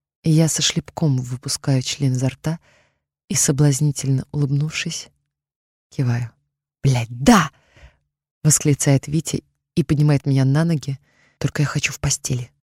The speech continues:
Он поднимает меня на руки и выносит из кабинки. «Мы мокрые!» хихикаю, прикусывая мочку его уха. «Пофиг»,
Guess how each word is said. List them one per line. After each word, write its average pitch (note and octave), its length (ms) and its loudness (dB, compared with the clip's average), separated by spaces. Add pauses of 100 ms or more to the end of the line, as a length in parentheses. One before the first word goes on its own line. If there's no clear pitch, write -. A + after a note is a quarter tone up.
(320)
Он D3+ 140 4
поднимает C#3+ 520 2
меня C3+ 220 2
на C3+ 200 4
руки C#3+ 340 -6 (320)
и D3+ 80 0
выносит C#3 420 0
из B2+ 100 -4
кабинки. B2 520 -8 (760)
«Мы G3 200 6
мокрые!» G#3+ 680 6 (420)
хихикаю, C#3 640 0 (420)
прикусывая C#3 760 2 (480)
мочку C#3+ 400 0
его C3 180 2
уха. B2+ 340 -4 (720)
«Пофиг», - 440 -2